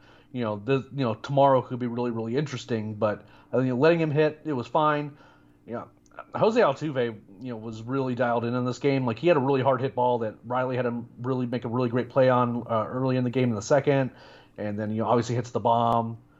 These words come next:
You know, has the single. Ha-, had a <laughs> we'll talk about that. We'll, we'll talk about another hard hit ball that he hit later on in the game. Uh, but thanks to Eddie Rosario, it didn't matter all that much. But, you know, beyond that, I mean, like, Wright just looked good. His stuff was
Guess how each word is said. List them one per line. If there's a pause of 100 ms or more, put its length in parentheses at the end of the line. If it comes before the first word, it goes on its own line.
(180)
You
know, (180)
has
the
single.
Ha-,
had
a (200)
<laughs> (320)
we'll
talk
about
that.
We'll,
we'll
talk
about
another
hard
hit
ball
that
he
hit
later
on
in
the
game. (300)
Uh,
but
thanks
to
Eddie
Rosario,
it
didn't
matter
all
that
much. (520)
But, (260)
you
know, (1400)
beyond
that,
I
mean,
like,
Wright
just
looked
good.
His
stuff
was